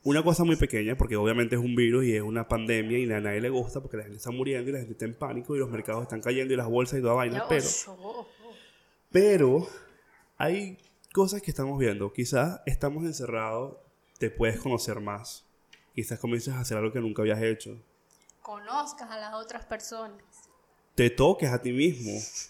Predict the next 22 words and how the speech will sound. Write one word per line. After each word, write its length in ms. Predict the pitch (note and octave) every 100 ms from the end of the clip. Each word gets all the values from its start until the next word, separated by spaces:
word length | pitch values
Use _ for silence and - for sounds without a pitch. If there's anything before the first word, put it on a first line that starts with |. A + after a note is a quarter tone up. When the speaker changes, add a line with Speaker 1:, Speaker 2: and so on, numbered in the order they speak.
| -
Speaker 1:
porque 200 | B2+ B2+
a 20 |
veces 220 | C#3 F3
que 80 | F3
no 160 | D3 C#3
nos 100 | D#3
da 100 | D#3
chance 300 | - D#3 E3
ni 140 | F3
de 60 | D#3
tocarnos, 500 | C3 A#2+ F3 E3+ A#2+
entonces 240 | A#2 C3 -
tóquense, 600 | F#3 A#3 G3 A2+ - G#2
Speaker 2:
Y 20 |
que, 40 | G2+
Speaker 1:
conózcanse. 640 | B2+ B2 C#3 D#3 C3 - C4
Speaker 2:
marico, 400 | C4 D#4+ D#4+ C#4
¿qué 80 |
es 60 | B3+
lo 80 | C#4
que 80 | D4
tengo? 380 | C#4 C4+ A#3+